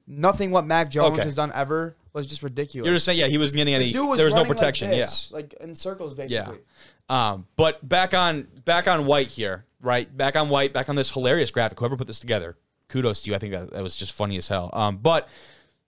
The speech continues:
Speaker 2: the thing with him, we talked about him last week, threw for three hundred fifteen and two tuds against the Bears. But you said,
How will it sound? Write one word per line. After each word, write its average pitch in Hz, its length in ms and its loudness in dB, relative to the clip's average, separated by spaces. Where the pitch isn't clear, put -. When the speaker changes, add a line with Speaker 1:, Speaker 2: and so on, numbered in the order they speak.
Speaker 2:
the 120 60 -12
thing 196 120 2
with 185 120 2
him, 107 280 0
we 139 120 -2
talked 165 240 2
about 165 160 4
him 170 80 0
last 135 240 2
week, 123 140 -2
threw 147 140 2
for 143 120 0
three 156 160 0
hundred 175 240 2
fifteen 135 580 2
and 113 220 -4
two 156 160 -2
tuds 127 260 2
against 123 180 -4
the - 60 -8
Bears. 110 680 0
But 131 100 0
you 156 140 2
said, 110 340 2